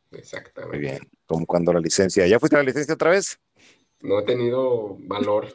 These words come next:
Speaker 1: <laughs> No he querido volver a reprobarlo, la neta.
Speaker 2: Para los que no saben, reprobó el maldito animal este, el,
Speaker 1: En,
Speaker 2: la,
Speaker 1: en mi
Speaker 2: el,
Speaker 1: defensa.
Speaker 2: el examen
Speaker 1: En mi
Speaker 2: de
Speaker 1: defensa,
Speaker 2: man-
Speaker 1: sí es muy diferente, güey.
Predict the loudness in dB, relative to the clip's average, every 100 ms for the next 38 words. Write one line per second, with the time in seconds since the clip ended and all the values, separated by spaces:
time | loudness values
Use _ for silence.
0 | -20 -4 -4 -4 -8 -8 -12 -4 -4 2
1 | 2 4 2 2 0 0 0 0 -4 -2
2 | -4 -2 -2 2 2 6 4 6 4 6
3 | 6 6 2 -2 -2 0 -2 -2 -4 -4
4 | -8 -8 -12 -12 _ _ _ _ -2 0
5 | 0 -2 0 2 4 4 4 2 -2 -4
6 | -4 -4 -2 -2 -2 -4 -4 -8 -8 -2
7 | 0 0 -4 -8 -4 0 0 0 2 4
8 | 4 4 4 6 4 6 6 6 4 4
9 | 6 2 2 2 2 -2 -4 0 0 0
10 | -6 -4 -4 -4 -4 0 2 4 6 8
11 | 8 4 6 4 2 -2 2 2 2 0
12 | 0 -4 -4 -2 -4 -6 -10 -10 -10 -12